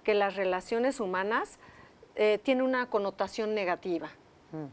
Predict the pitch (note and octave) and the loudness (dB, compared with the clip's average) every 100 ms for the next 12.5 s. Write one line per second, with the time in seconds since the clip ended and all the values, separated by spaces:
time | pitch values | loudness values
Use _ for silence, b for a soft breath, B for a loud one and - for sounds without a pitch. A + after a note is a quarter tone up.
0 | - G3 G3+ G#3+ G#3 A3 B3 C4 A#3 - | -4 -2 4 4 2 0 0 -2 -4 -8
1 | F3 E3+ F3 G#3+ G#3+ G#3+ F3 F3 - - | -6 -4 -2 -2 0 -2 -6 -10 -16 -20
2 | - - B B B B A#3+ C#4+ D4+ D#4+ | -20 -20 B B B B 2 4 2 0
3 | D4 A#3+ - B3 C#4+ D#4+ D4+ D#4+ F4 C#4+ | 0 -2 0 2 2 0 0 2 4 4
4 | A3+ B3 A#4+ - - - - - - - | 2 2 -4 -12 -20 -20 -20 -20 -6 2
5 | A3 A3 G#3+ G#3+ G#3+ G#3+ G#3 - - - | 4 6 6 4 4 2 0 -6 -20 -20
6 | - B3 C4+ D#4 A#3 - - G3 F3+ - | 4 6 8 8 4 0 2 4 4 0
7 | G#3+ F3 F3 B3+ - - - - - C#4 | 0 2 2 0 -12 -20 -20 -12 4 6
8 | D4 D4 A#3+ A#3+ B3+ B3+ G#3+ A3 C#4 C#4+ | 6 4 2 2 -2 -2 -4 -2 0 2
9 | D#4+ E4+ E4+ D4 B3 B3+ C#4+ B3+ A3+ G3+ | 2 2 2 0 0 0 0 0 -2 0
10 | A#3+ B3 A#3+ G3+ A#3 A#3 A3 G3 G3+ F3+ | 0 0 -2 -4 -2 -2 -2 -2 -2 0
11 | F#3+ G#3 B3+ B3 G3 F3+ F3 G3 G#3 - | 0 0 0 0 0 0 -2 -2 -4 -2
12 | F3+ - - - F#3 | -4 -6 -8 -2 0